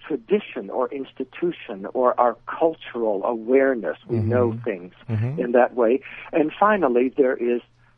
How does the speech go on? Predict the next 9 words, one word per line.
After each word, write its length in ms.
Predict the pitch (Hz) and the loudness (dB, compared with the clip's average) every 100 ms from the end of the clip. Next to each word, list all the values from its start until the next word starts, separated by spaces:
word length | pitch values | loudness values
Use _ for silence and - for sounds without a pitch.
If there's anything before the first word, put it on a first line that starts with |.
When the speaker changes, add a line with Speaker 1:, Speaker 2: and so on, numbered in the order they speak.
| _ | _
Speaker 1:
personal 480 | - 143 - 139 131 | -4 -4 -2 -4 0
experience 840 | 127 - - - 180 123 82 - - | -2 -4 -6 0 2 0 -2 -12 -10
Speaker 2:
Mm-hmm. 200 | 127 107 | -4 2
Speaker 1:
that 120 | 127 143 | 2 2
each 260 | 160 160 - | -4 -8 -10
one 160 | 127 117 | -6 -4
of 100 | 113 | -2
us 160 | 107 - - _ _ _ _ | -2 -4 -20 _ _ _ _
has. 560 | - - 160 123 76 | -8 0 2 2 -2